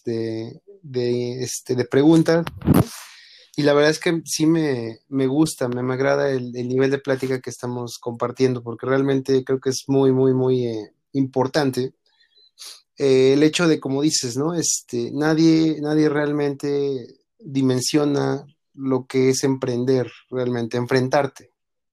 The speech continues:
eh, a una situación de emprendimiento, ¿no? Eh, digo, y te lo, te lo comento porque, pues, yo realmente sí lo he, lo he vivido y lo he vivido bastante, el hecho de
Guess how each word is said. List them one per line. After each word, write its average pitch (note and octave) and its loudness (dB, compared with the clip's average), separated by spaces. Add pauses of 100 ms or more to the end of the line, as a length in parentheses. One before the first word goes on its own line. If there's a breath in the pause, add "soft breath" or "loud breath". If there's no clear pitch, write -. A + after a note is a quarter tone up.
(760)
eh, B2+ 4
a C3 4
una D3 4
situación B2 -2 (380)
de C3 -4
emprendimiento, A#2+ -2
¿no? D3 -4 (1000)
Eh, C3+ 2
digo, D3+ 4
y D3+ 4
te D#3 2
lo, D#3 4
te D#3 0
lo D#3 2
comento E3 2
porque, D#3 0
pues, C#3 -4
yo D#3+ 4
realmente D#3+ 2
sí D#3 -6
lo D3+ 4
he, D3+ -4
lo C#3+ 0
he - 4
vivido D3 0
y B2 -4
lo B2+ -4
he C3 2
vivido C#3 0
bastante, C3 -2
el C3 -4
hecho B2+ -4
de A#2 -6